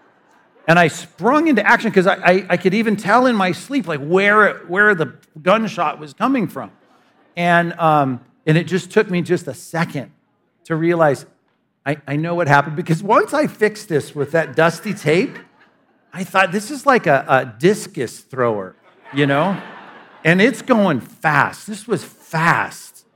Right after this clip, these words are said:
I mean, it was, like, hundreds of miles an hour is what it seemed like. That thing was spinning,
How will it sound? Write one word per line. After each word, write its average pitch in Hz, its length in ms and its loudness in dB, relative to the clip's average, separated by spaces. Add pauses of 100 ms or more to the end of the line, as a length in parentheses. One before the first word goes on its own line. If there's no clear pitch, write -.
(360)
I 180 100 -6
mean, 190 240 0
it 208 60 2
was, 180 100 -2
like, 165 160 2
hundreds 254 380 -2
of 202 80 -2
miles 190 260 4
an 170 80 -4
hour 160 240 4
is 127 80 -2
what 143 100 -4
it 139 80 -4
seemed 202 260 -4
like. 147 140 2 (180)
That 180 100 2
thing 196 160 -2
was 185 120 -4
spinning, 202 400 0